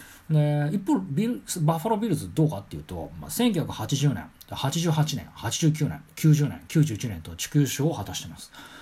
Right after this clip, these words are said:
で、この後もビルズはずっと強いんですよ。で、まあ、今度、まあ、僕これやっぱりビルズが強かったっていうのがね、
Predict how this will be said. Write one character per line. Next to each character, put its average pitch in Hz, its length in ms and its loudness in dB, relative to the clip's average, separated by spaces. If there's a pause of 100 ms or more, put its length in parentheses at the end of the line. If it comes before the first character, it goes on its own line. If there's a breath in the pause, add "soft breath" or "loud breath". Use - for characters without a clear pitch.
で、 180 60 -2
こ 196 80 2
の 202 80 4
後 190 100 0
も 185 120 4
ビ 151 120 6
ル 139 60 4
ズ 175 100 0
は 151 100 0
ず 92 140 -6
っ - 20 -18
と - 100 -2
強 147 200 -2
い - 20 -6
ん - 20 -10
で 78 60 -10
す - 60 -10
よ。 - 60 -18 (500)
で、 175 180 0 (500 loud breath)
ま 139 220 4
あ、 104 80 -8
今 120 100 -4
度、 80 160 -8 (120)
ま 87 100 -8
あ、 80 60 -14 (580)
僕 135 120 -6
こ 113 100 -4
れ 90 60 -4
や 90 60 -4
っ - 80 -10
ぱ 101 80 -6
り 90 140 -10
ビ 131 160 6
ル 110 80 4
ズ - 80 -6
が - 60 -12
強 - 180 0
か - 60 -4
っ - 100 -12
た - 80 -16
っ - 20 -20
て - 100 -16
い - 20 -10
う 85 40 -10
の 78 60 -12
が 127 100 -4
ね、 196 80 -6